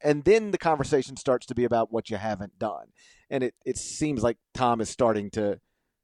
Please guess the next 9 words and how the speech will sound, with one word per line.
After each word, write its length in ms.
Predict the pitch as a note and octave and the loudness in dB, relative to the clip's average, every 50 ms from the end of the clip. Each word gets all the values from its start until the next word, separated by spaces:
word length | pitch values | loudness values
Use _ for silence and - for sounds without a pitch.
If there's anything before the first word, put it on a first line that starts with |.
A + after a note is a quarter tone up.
| _ _ _ _ | _ _ _ _
to 220 | - - B2 G#2+ - _ _ _ _ _ - B2+ A2 | -4 -2 -2 -2 -2 _ _ _ _ _ -18 -10 -6
be 140 | A2+ C3 B2+ | 0 2 2
aware 420 | A2+ G#2+ G2 A#2+ A2+ A2+ A2 G2+ | 2 4 4 4 4 4 4 2
of 100 | F#2+ F2 | 0 0
that, 300 | G2+ G#2 F#2+ G2 - - _ _ _ - | -2 -2 -2 -4 -6 -8 _ _ _ -10
uh, 220 | G#2+ A2 G#2 F#2 - - | -8 -6 -6 -6 -6 -6
a 80 | G#2+ | -6
little 200 | G#2+ G#2+ G#2 G#2 | -4 -4 -4 -4
bit. 460 | F2 F#2+ G#2+ F#2+ C2 - _ - - | -2 -2 -2 -2 -4 -6 _ -20 -18